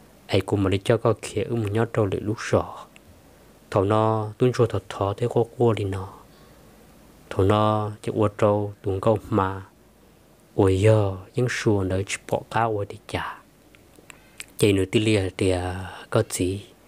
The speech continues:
Giờ thầu có một cho cái lú thế cho cái gì xưa bao của rong chua nó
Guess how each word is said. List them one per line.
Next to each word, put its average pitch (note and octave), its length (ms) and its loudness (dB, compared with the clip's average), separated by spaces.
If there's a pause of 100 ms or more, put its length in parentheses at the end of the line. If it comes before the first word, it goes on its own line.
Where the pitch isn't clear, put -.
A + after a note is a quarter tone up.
(720)
Giờ G#2 200 2
thầu F#2+ 160 -6
có A#2 120 -2
một A#2 200 0
cho A#2 220 0
cái F#2+ 160 0 (100)
lú A#2 300 4
thế A#2 280 2
cho A#2 160 2 (120)
cái G2 360 -4 (160)
gì G#2 220 -6
xưa - 260 2 (120)
bao A2+ 120 2
của G#2 160 -6
rong A2+ 200 0
chua A#2 180 0
nó A2 100 2